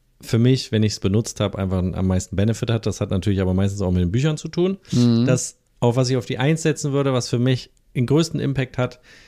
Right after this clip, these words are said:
Speaker 1: sind die Anker Soundcore A zweiundzwanzig oder wie die heißen. Das sind diese Teile, die du zum Schlafen
Speaker 2: Ja,
Speaker 1: ins
Speaker 2: die
Speaker 1: Ohr machst.
Speaker 2: Sleepbuds.
Speaker 1: Die
Speaker 2: Unter
Speaker 1: Sleepbuds.
Speaker 2: dem Namen kan-,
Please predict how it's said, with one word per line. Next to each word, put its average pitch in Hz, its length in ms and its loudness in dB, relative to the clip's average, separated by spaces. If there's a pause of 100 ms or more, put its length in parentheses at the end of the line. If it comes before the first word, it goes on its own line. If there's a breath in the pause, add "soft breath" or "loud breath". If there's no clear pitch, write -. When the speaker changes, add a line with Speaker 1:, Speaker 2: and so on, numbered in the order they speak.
Speaker 1:
sind 117 380 -2
die 113 380 -2
Anker 127 500 -2
Soundcore 120 1120 -2 (120)
A 120 280 -2
zweiundzwanzig 110 680 -2
oder 147 140 0
wie 143 40 -6
die 147 120 -2
heißen. 156 500 -2 (400 loud breath)
Das - 180 -4
sind 123 240 0
diese 110 600 0 (760)
Teile, 120 380 2
die 107 180 2
du 104 320 2
zum 107 240 -4
Schlafen 117 420 -2
Speaker 2:
Ja, 175 80 6
Speaker 1:
ins 185 80 4
Speaker 2:
die 175 80 4
Speaker 1:
Ohr 131 160 6
machst. 156 360 4
Speaker 2:
Sleepbuds. - 600 -2
Speaker 1:
Die 127 60 2
Speaker 2:
Unter - 20 4 (280)
Speaker 1:
Sleepbuds. 113 60 -2 (120)
Speaker 2:
dem 123 120 6
Namen 117 240 4
kan-, 127 260 2